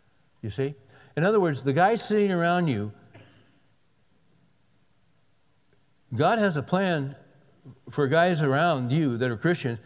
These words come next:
but he's got a different plan. He's gonna do something different in everybody's life. Because you see in Ephesians two,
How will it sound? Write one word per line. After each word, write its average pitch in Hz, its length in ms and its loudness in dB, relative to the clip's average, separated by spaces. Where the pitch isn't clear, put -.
but 135 100 2
he's 147 120 -2
got 170 140 2
a 147 60 0
different 151 300 -2
plan. 160 240 -2
He's 131 140 -4
gonna 151 140 -2
do 156 100 0
something 131 260 -4
different 135 280 -2
in - 20 -2
everybody's 135 400 -2
life. 147 400 -4
Because 147 340 0
you 156 60 -2
see 165 280 0
in 143 80 -2
Ephesians 127 580 -4
two, 160 540 -6